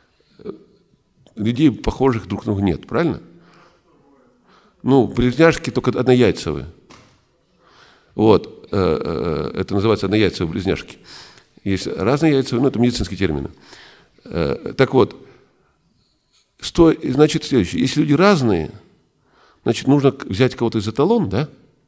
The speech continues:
А всех остальных, э, уничтожать, потому что они отличаются, да?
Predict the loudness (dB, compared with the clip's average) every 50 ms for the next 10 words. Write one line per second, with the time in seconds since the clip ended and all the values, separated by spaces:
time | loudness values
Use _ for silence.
0 | _ _ _ _ _ _ _ _ _ _ _ _ _ _ _ _ _ _ _ _
1 | _ _ _ _ _ _ -4 -4 -2 -2 -2 -2 -2 -4 -4 0 0 0 0 0
2 | -4 -2 0 0 0 -2 -2 -2 -2 -2 -2 -4 -4 -4 -4 -4 -4 -2 -2 -2
3 | -2 -4 -6 -6 -4 -6 -6 -6 -8 -8 -6 -6 -6